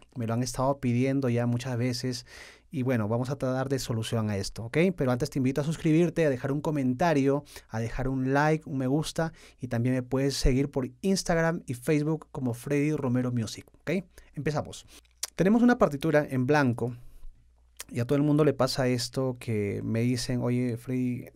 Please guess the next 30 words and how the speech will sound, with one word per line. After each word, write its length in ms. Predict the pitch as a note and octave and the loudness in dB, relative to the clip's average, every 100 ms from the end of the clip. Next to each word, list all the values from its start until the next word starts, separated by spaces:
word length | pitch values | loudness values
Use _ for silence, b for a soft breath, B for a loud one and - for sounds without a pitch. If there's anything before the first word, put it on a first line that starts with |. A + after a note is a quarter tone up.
| - | -6
tengo 200 | B2+ C#3 | -2 2
una 180 | C#3+ C#3+ | 0 0
partitura 540 | B2 A#2+ A#2 C#3+ C#3+ | -2 -2 -2 0 0
y 140 | B2+ | 0
no 160 | B2+ C#3+ | 0 0
suena, 500 | - F#3+ F#3 C#3 G#2 | 0 2 2 2 0
¿qué 100 | - | 0
hago? 220 | D3+ B2+ A2+ | 2 4 4
Lo 80 | |
he 40 | B2 | 0
instalado 380 | A#2+ C3 C3 C#3 | 0 0 2 2
en 140 | C3+ | 2
la 100 | B2+ | 2
laptop 460 | C3 D3 - D3 C3+ | 2 0 0 -2 0
o 60 | |
en 60 | A#2+ | -2
la 80 | A2+ | -2
computadora." 800 | A#2 A2+ A#2 A#2 C3 B2+ A2+ D#3 F3+ _ | -2 -4 0 2 2 2 0 -4 -12 _
Vamos 260 | B2 A#2+ | -6 -4
a 40 | B2 | -6
escoger 300 | A#2 A#2 B2 | -10 -8 -6
cualquier 260 | A#2+ A#2+ | -4 -2
instrumento. 580 | A#2+ A#2+ A2+ A2 G#2+ D3 - _ b b b b - - | -4 -4 -4 -2 -4 -6 -10 _ b b b b -18 -12
Vamos 160 | B2+ | -12
a 40 | - | -8
escoger, 400 | - A2+ B2 A#2+ | -10 -4 -4 -4
por 160 | A#2 | -8
ejemplo, 400 | G#2+ A#2 A2+ A#2 | -6 -6 -4 -4
un 180 | G#2+ A2 | -4 -4
arpa, 320 | G#2 - C#3+ | -4 -6 -10